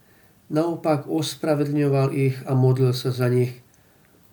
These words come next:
„Otče, odpusť im, lebo nevedia, čo robia.“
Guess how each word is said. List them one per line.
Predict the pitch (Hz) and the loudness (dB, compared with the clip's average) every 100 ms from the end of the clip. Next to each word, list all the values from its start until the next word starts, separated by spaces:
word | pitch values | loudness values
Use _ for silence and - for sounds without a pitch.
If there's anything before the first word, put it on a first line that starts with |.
| - | -4
„Otče, | 160 170 - 151 | -4 -4 -4 -2
odpusť | 175 175 - 139 127 - | -2 -6 -2 -2 -2 0
im, | 131 127 | 0 2
lebo | 127 123 | 2 2
nevedia, | 123 123 123 120 113 | 2 2 0 -2 -6
čo | - 120 | -6 -6
robia.“ | 120 123 131 127 127 | -4 -2 0 0 -4